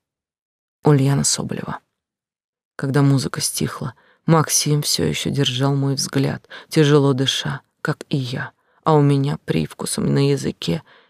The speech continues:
и эхом во всём теле взгляд Максима, взгляд, которым он смотрел только на меня сейчас, взгляд, которого я не знала даже раньше. Мой муж заставил меня выдержать этот приём до конца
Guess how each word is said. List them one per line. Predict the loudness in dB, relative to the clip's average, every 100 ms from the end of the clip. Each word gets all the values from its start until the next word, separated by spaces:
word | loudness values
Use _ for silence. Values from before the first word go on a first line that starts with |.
| _
и | -2 0
эхом | 0 0 0 0 2
во | 2
всём | 2 2 0
теле | 0 0 0 0
взгляд | -2 0 -2 0
Максима, | -4 -2 -4 -2 -2 -2 -8 -18 -4
взгляд, | -2 2 2 2 0 -8
которым | -4 2 4 2 0
он | -2
смотрел | 0 0 -2 -2 -4
только | -4 -6 -6 -2
на | 0
меня | 2 2 0 0
сейчас, | -4 -6 -6 -6 -8 -10 -10 -2
взгляд, | 0 4 6 6 2 _ -20 _
которого | -2 2 4 4
я | 4 4 2
не | 2
знала | 2 2 2 0
даже | -2 -4 -4
раньше. | -2 -2 0 -2 -6 -10 _ _ _
Мой | 6 6
муж | 6 4 0 0
заставил | -2 2 4 6 6
меня | 4 4 2
выдержать | 0 0 0 0 0 -2 -4 -2
этот | -2 -2 -8
приём | -2 2 2 2 2 0
до | -2
конца | -2 -4 -4 -2 -4